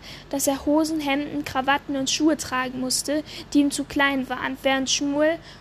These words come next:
und seine Freunde den ganzen Tag lang gestreifte Pyjamas tragen durften. Ein paar Tage später wachte Bruno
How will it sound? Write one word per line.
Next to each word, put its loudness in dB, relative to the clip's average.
und 0
seine 2
Freunde 0
den -6
ganzen 0
Tag -2
lang -4
gestreifte -2
Pyjamas 0
tragen -8
durften. -8
Ein -2
paar 0
Tage 4
später -2
wachte 0
Bruno -4